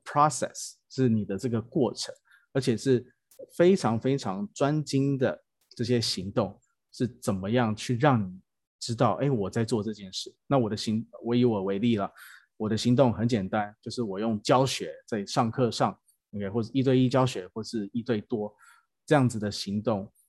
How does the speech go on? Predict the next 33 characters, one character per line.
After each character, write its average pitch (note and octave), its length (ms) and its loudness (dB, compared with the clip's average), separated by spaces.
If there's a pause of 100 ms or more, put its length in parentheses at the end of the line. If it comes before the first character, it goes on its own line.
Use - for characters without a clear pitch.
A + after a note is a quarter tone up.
来 G2 200 -4
达 G#2 280 -2
到 G#2+ 360 2
我 G2 140 -6
的 F2+ 140 -12
目 A2+ 200 0
的。 G#2 220 -6
我 G#2+ 100 -4
的 G#2+ 80 -2
目 B2+ 140 4
的 A#2 160 0
是 A2 60 -6
什 G#2 80 -12
么？ F2+ 180 -18
让 A#2+ 160 0
你 F#2+ 80 -6
可 - 160 -10
以 G2 180 -10
开 A#2+ 220 0
口 F#2 260 -12
自 A#2 140 -4
然 F2 180 -8
的 F2 120 -14
说 F#2+ 240 -8
英 G#2 240 -2
文， F2+ 180 -8 (140)
这 G#2 100 -10
就 G2 80 -6
是 G2+ 100 -8
我 E2 120 -12
的 - 80 -20
目 F2 140 -14
的。 - 180 -20